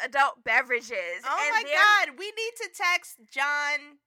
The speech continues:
Speaker 2: Roberts, Chief Justice John Roberts, and find out if he wants to be on the podcast, 'cause I would love to have a conversation with Linda Belcher.
Speaker 1: Right. Like,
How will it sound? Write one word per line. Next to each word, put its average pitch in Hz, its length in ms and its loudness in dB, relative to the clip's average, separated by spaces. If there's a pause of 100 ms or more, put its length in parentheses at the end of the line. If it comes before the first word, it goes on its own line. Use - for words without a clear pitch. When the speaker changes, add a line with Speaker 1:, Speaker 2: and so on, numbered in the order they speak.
(320)
Speaker 2:
Roberts, 254 680 0
Chief 311 260 -14
Justice 285 340 -8
John 269 320 -2
Roberts, 262 480 -2
and 254 220 -8
find 269 340 -4
out 262 340 0 (120)
if 240 300 -10
he 277 120 -20
wants 254 260 -12
to 254 80 -20
be 247 140 -14
on 233 140 -6
the 226 80 -16
podcast, 226 520 -6
'cause 233 200 -20
I 294 160 0
would 311 140 -14
love 262 240 -4
to 294 100 -12
have 226 180 -4
a 226 40 -18
conversation 214 680 -16
with 170 160 -20
Linda 185 240 -20
Belcher. 180 520 -14 (560)
Speaker 1:
Right. 453 300 8 (160)
Like, 370 220 2